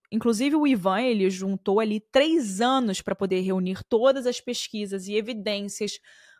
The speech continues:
antes dele lançar os episódios, pra vocês verem, né? Como a pessoa precisa realmente se dedicar só a um caso, né? Pra poder conseguir trazer um, essas evidências, et cetera. Enfim.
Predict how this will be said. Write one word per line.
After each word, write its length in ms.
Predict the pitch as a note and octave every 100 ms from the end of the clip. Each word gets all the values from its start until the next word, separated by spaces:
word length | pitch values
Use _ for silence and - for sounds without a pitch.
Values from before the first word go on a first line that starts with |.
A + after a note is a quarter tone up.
| _
antes 340 | C#4+ D#4+ E4+ C#4
dele 180 | B3+ B3
lançar 480 | B3+ - A3 G3
os 100 | G3+
episódios, 680 | G3 B3 A#3 C4+ F3+ F#3 - -
pra 120 | F#3+
vocês 220 | G3+ A3+
verem, 360 | A3 F3+ F3 F3+
né? 180 | F3+ F#3+ _ -
Como 560 | G3 F#3+ F#3 F3+ - _ _ _ _ _ _
a 40 | -
pessoa 300 | G3 - F#3
precisa 280 | G3 F#3
realmente 680 | F#3 F3+ F#3 F3 - A3 G3+ - _ _ _
se 100 | G#3
dedicar 360 | G3+ F#3+ G3+
só 220 | G3 - G#3
a 20 |
um 160 | A3+
caso, 440 | B3 A3 F3 E3+ E3+
né? 100 | F3 - _
Pra 100 | F3
poder 240 | - E3+
conseguir 320 | - F#3 F3+ F#3
trazer 280 | F#3+ F3+
um, 380 | F3 F3 F3 F#3+ - _
essas 200 | F3 F3
evidências, 540 | F3 F3+ E3+ E3+ - F3
et 120 | F3
cetera. 320 | - - - _
Enfim. 280 | C4 A#3